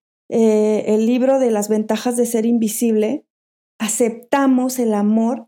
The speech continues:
que creemos merecer. Cuando te amas y te sientes merecedor,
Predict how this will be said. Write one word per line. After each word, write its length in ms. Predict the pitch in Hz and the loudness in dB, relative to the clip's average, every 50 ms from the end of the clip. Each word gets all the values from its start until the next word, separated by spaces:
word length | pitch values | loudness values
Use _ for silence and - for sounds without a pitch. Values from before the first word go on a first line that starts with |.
| _ _ | _ _
que 180 | - 226 220 226 | -6 -6 -4 -2
creemos 560 | 220 202 208 202 202 202 202 208 202 202 - | -2 0 0 0 0 0 -2 -2 -4 -4 -4
merecer. 480 | 196 190 185 180 180 - - 180 - - - _ _ _ _ _ _ _ _ _ _ _ _ _ _ _ _ _ _ _ | -6 -4 -6 -6 -8 -8 -10 -12 -14 -16 -20 _ _ _ _ _ _ _ _ _ _ _ _ _ _ _ _ _ _ _
Cuando 420 | - 262 269 262 254 262 254 247 - | -2 2 2 4 4 2 0 0 0
te 100 | 277 269 | 0 0
amas 720 | 269 285 285 302 302 285 277 254 269 294 - - - _ _ _ _ _ - | 2 2 2 4 4 4 2 0 -2 -6 -8 -10 -16 _ _ _ _ _ -6
y 100 | 240 226 | -6 -2
te 160 | - 262 254 | -2 -2 -2
sientes 500 | 254 254 285 285 277 269 269 330 330 330 | -2 0 0 0 0 0 -2 -4 -2 0
merecedor, 840 | 302 277 247 240 233 226 233 - 214 202 214 214 202 202 208 - | 0 0 2 0 -2 -2 -2 -2 -2 0 0 0 -2 -2 -4 -8